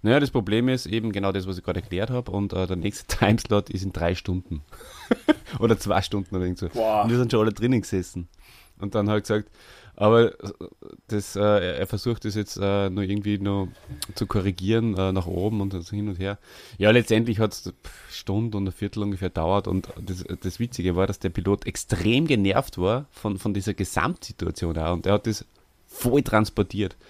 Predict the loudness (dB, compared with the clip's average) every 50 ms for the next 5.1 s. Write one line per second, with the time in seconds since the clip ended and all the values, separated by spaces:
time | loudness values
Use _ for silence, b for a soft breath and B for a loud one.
0 | b b b -4 0 0 0 0 2 2 0 0 0 b b b b b b -2
1 | 0 2 4 4 4 4 2 0 0 0 0 2 2 0 0 2 2 2 2 0
2 | -4 -2 -2 -2 0 0 0 -2 -4 -4 -6 -6 -2 -4 -4 -2 -2 -2 0 0
3 | 0 0 -2 -4 -4 -4 -4 -6 -8 -10 _ 2 2 2 2 2 2 2 2 2
4 | 0 -2 -2 -2 -2 0 -2 -4 -4 -4 -4 -4 -4 -6 -8 -12 -14 -10 -8 -6
5 | -4 -4